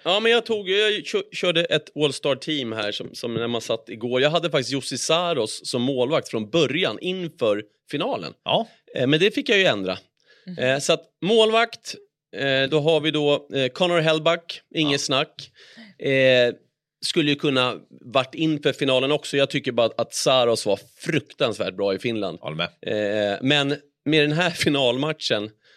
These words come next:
Speaker 1: så, så är ju han, det är ju en hjälte. Han ska ju sitta med, med, eh,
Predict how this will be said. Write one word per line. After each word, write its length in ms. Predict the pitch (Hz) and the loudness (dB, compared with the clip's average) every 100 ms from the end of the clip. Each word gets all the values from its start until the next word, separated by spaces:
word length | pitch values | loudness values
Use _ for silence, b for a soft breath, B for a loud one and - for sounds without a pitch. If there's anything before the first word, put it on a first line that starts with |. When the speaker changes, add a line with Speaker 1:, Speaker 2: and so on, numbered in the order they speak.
| b b b | b b b
Speaker 1:
så, 500 | - 135 117 110 107 | -8 -4 0 0 -2
så 160 | - | 0
är 180 | 120 120 | 2 4
ju 120 | 117 110 | 2 2
han, 500 | 113 110 107 98 107 | 0 -2 -4 -4 0
det 80 | |
är 200 | 123 123 | 2 2
ju 120 | 120 120 | 2 0
en 80 | |
hjälte. 460 | 117 120 104 - 123 | 2 0 0 -2 0
Han 160 | 117 117 | 0 -2
ska 120 | 127 | -2
ju 60 | |
sitta 420 | 117 120 - 123 113 | -2 -6 -4 -2 -2
med, 260 | 110 110 | -2 -2
med, 300 | 117 113 104 | -2 -2 -2
eh, 200 | 107 107 | -4 -4